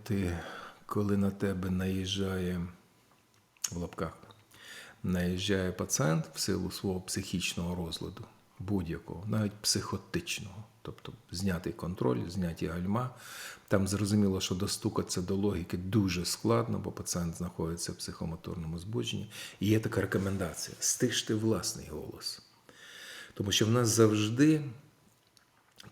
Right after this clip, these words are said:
коли на тебе наїжджають, критикують, піднімають на тебе голос, а це відбувається на рівні, ти не підлеглий, а він там звітом прийшов начальник, і він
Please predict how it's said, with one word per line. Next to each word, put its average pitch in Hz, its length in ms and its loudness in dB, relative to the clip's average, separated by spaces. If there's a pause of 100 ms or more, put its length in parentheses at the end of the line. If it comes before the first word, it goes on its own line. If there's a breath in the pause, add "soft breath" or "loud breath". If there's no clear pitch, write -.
(120)
коли 101 400 4
на 101 120 2
тебе 104 300 0
наїжджають, 101 880 2
критикують, 110 880 2
піднімають 107 640 6
на 101 80 4
тебе 95 280 2
голос, 139 600 4 (640 loud breath)
а 107 120 -2
це 101 220 2 (100)
відбувається 95 680 0
на 92 160 2
рівні, 147 220 4
ти 110 140 0
не 101 100 4
підлеглий, 110 520 6
а 71 100 0
він 87 160 2
там 87 180 0
звітом 90 300 0
прийшов 90 300 -2
начальник, 104 520 4
і 95 40 -2
він 92 160 0